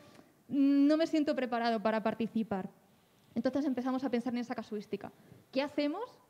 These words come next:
si la persona que entra, que quiere participar, se siente obligada?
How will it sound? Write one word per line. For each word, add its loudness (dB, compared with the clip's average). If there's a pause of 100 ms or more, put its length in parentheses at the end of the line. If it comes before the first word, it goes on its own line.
(120)
si -2
la 2
persona -2
que -4
entra, 0
que 0
quiere -2
participar, -4 (600)
se -6
siente -2
obligada? -4